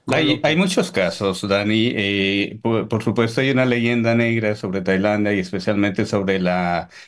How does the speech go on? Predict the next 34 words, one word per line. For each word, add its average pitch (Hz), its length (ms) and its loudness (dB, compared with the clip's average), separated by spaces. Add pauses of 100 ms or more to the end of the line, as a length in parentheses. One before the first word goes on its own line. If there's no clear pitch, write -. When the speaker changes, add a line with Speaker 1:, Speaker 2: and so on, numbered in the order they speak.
Speaker 2:
la 104 180 2
isla 104 220 0
de 98 140 -2
Tao. 101 420 -2 (540)
Eh, 107 80 -2 (340)
y 120 180 2
en 117 100 0
internet, 120 400 -2
cualquiera 123 340 -2
que 131 80 -4
busque 135 340 -4
sobre 95 280 -2
los 87 180 -4
crímenes 107 420 0
de 110 100 0
la 104 160 0
isla 104 220 -2
de 107 140 0
Tao, 104 340 0
lo 98 120 -4
llaman 104 340 -2
la 98 120 2
isla 98 220 -4
del 95 180 -4
crimen, 127 360 2
¿no? 196 160 0
Y 107 220 2
es 110 220 -2
lo 123 200 0
que 104 520 0
acabas 101 480 -2
de 95 220 0
mencionar, 101 600 0
¿no? 139 240 -2